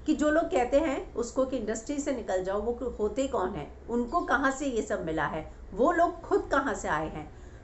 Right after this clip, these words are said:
तो शत्रुघ्न सिन्हा ने इस पूरे मुद्दे पर कंगना का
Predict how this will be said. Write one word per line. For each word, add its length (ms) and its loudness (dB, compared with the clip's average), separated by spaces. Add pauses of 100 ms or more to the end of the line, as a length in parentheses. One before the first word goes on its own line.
(200)
तो 360 6 (180)
शत्रुघ्न 420 2
सिन्हा 340 2
ने 120 0
इस 340 -4
पूरे 420 0
मुद्दे 460 2
पर 160 4 (340)
कंगना 580 6
का 300 2